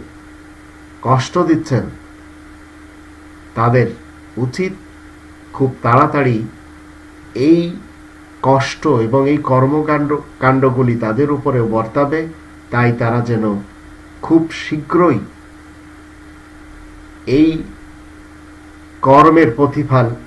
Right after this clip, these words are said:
আল্লাহ তাআলার পক্ষ থেকে পাবে, অপেক্ষা করা উচিত। আল্লাহ আমাদের সবাইকে এই পৃথিবীতে ভ্রাতৃত্বের বন্ধনে, মানবতার ভ্রাতৃত্বকে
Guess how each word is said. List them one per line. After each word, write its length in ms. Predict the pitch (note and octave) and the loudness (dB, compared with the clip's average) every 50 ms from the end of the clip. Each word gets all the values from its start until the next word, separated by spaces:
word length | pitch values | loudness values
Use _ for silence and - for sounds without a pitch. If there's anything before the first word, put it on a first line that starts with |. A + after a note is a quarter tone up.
| - - - - - - - - - | -20 -20 -20 -20 -20 -20 -20 -14 -8
আল্লাহ 260 | A2 A2 A#2 B2 A#2+ | -4 0 2 2 2
তাআলার 240 | - B2+ A#2+ A2+ G#2+ G2+ - | 2 2 0 0 0 -2 -2
পক্ষ 300 | B2 A#2+ - - - A#2 | -4 -4 -4 -4 -6 -4
থেকে 300 | - A#2 G#2 - G#2+ G2+ G2+ - | -4 -4 -4 -4 -6 -6 -4 -2
পাবে, 440 | A#2 A#2 A#2 A#2+ C#3 D#3+ E3 E3 - - - - - - - - | 0 0 2 2 0 -2 -2 -4 -8 -12 -20 -20 -20 -20 -20 -10
অপেক্ষা 440 | - A2 A2 A2 B2+ B2 - - A#2 | -8 -8 -4 -2 -4 -4 -2 -4 -6
করা 240 | G2+ G#2+ G#2 G2 F#2+ | -6 -4 -6 -6 -6
উচিত। 320 | F2+ F2+ F2+ - - C#2 C2+ - - - - - - - - - - - - - G#2+ | -6 -8 -10 -12 -14 -16 -16 -18 -20 -20 -20 -20 -20 -20 -20 -20 -20 -20 -20 -14 -8
আল্লাহ 220 | G#2+ A2 A2+ A2+ | -4 -2 -2 -2
আমাদের 260 | A#2 A#2 A#2 G#2+ G#2 | 0 -2 -2 -4 -4
সবাইকে 640 | G2+ - - A2+ G#2+ B2 C#3 C#3+ C3 - B2+ G#2+ - - - - - - - - - - - - - - | -6 -8 -8 -4 -2 -2 -2 -2 -2 -4 -6 -6 -6 -8 -12 -20 -20 -20 -20 -20 -20 -20 -20 -20 -20 -14
এই 140 | G#2 G#2 G#2+ G2+ - - | -10 -8 -8 -8 -4 -2
পৃথিবীতে 600 | C#3 E3 D#3+ E3 F3 D#3 D3+ D3 B2 C#3 A#2+ G#2+ - - | -2 -2 -2 -2 -6 -4 -4 -2 -2 -2 -2 -4 -4 -8
ভ্রাতৃত্বের 640 | - - A#2+ B2+ - - E3 D#3+ - - C#3 A2+ | -8 -6 -6 -6 -4 -6 -8 -8 -4 -4 -2 -2
বন্ধনে, 560 | G2+ A2+ A#2 B2+ C3+ C3 C3+ C#3 C3+ B2+ G#2 - - - - - - - - - - - - - - - - G2 | -2 -2 -2 -2 -2 -2 -2 -2 0 -2 -2 -4 -6 -14 -20 -20 -20 -20 -20 -20 -20 -20 -20 -20 -20 -18 -10 -4
মানবতার 560 | G2 G#2 A#2+ D3+ D#3+ D#3+ D#3+ D#3 D3+ D3 B2 | -2 0 2 2 2 2 0 0 -2 -2 -2
ভ্রাতৃত্বকে 840 | G#2 A#2 A#2+ C3 B2+ B2 D3 C#3 - - C#3+ C3 B2 - B2+ G#2+ | -2 0 0 0 0 0 -4 -6 -4 -4 -4 -4 -2 -2 -4 -4